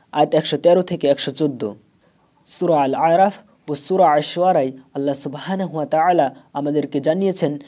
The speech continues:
ফেরাউন জাদুকরদের বলেছিল, "ওয়া ইন্নাকুম লামিনাল মুকাররাবিন", আর নিশ্চয় তোমরা আমার ঘনিষ্ঠ লোকদের অন্তর্ভুক্ত হবে। জাদুকররা মুসা আলাইহিস সালামের কাছে পরাজিত হবার পরও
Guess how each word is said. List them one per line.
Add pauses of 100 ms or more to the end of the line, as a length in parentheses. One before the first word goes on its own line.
(140)
ফেরাউন
জাদুকরদের
বলেছিল,
"ওয়া
ইন্নাকুম
লামিনাল
মুকাররাবিন", (220)
আর
নিশ্চয় (200)
তোমরা
আমার
ঘনিষ্ঠ
লোকদের
অন্তর্ভুক্ত
হবে। (760)
জাদুকররা (220)
মুসা
আলাইহিস
সালামের
কাছে
পরাজিত
হবার
পরও